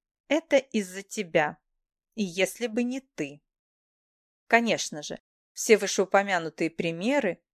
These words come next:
не всегда нацелены на подрыв самооценки и не всегда означают,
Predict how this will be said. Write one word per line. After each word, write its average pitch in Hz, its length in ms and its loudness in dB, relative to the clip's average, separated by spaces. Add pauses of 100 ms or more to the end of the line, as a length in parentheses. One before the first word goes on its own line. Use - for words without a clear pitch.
не 202 140 -8
всегда 196 360 2
нацелены 220 600 0
на 185 100 0
подрыв 165 400 2
самооценки 180 1000 -4
и 269 120 -8
не 294 120 -10
всегда 208 480 0
означают, 190 680 0